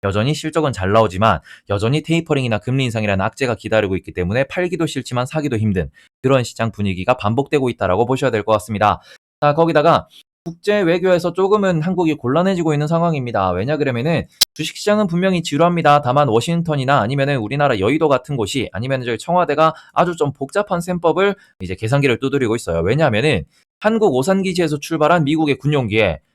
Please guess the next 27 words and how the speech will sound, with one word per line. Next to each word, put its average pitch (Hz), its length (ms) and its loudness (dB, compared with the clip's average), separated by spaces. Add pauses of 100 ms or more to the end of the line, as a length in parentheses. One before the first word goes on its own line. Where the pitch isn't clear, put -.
미국의 143 340 2
상원형만 175 640 0
타고 139 220 0
있는 123 200 -2
게 113 80 0
아니고 110 580 2 (240)
이제 85 320 -4
대만에 127 540 0
지원을 135 480 0
하기 117 320 -4
위한 151 320 0
백신이, 127 640 -2 (360)
어, 73 120 -8
같이 143 500 -4
실려서 123 460 -2
옮겨졌습니다. 123 640 0 (180)
즉 127 200 -4
미국의 160 340 2
중요한 170 320 0
자원과 156 380 4
중요한 143 340 -2
인물이 120 260 -2
한국을 185 600 0
통해서 196 480 0 (180)
대만으로 160 480 4
간 104 200 0
겁니다. 78 420 -4